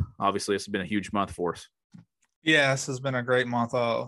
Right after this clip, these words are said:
Speaker 2: one of our best months, actually, if not the best by the time tomorrow night gets here. Um, I agree with you. I think there will be more questions in the mailbag once we start having some real news come out of U K's football's, uh, fall camp.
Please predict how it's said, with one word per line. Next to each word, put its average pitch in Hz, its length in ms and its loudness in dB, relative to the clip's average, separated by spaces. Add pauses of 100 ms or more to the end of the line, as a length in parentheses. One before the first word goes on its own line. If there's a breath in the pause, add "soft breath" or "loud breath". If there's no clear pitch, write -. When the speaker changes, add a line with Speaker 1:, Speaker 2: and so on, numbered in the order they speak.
(160)
Speaker 2:
one 147 160 -4
of 131 80 2
our 127 80 4
best 127 260 0
months, 117 280 -2
actually, 123 420 -2
if 117 160 -6
not 120 260 -2
the 123 140 -8
best 117 320 -6
by 117 120 2
the 117 60 -2
time 120 380 -2 (220)
tomorrow 120 260 -2
night 117 240 -2
gets 117 240 -4
here. 117 420 -4
Um, 110 540 -4 (340)
I 143 120 4
agree 147 160 4
with 139 160 2
you. 135 160 4
I - 20 2
think 120 200 -2
there 123 100 0
will 120 120 -4
be - 0 -
more 117 220 -2
questions 120 460 0
in 117 60 -6
the 113 60 -6
mailbag 117 440 -2
once 117 240 -6
we 113 320 -4 (640 soft breath)
start 135 300 2
having 127 280 0
some 120 340 -4
real 127 180 4
news 123 340 0
come 127 180 -4
out 120 120 2
of 113 160 -4 (160)
U 135 120 -6
K's 123 220 -2
football's, 123 640 0
uh, 107 260 -2
fall 123 220 2
camp. 127 400 -6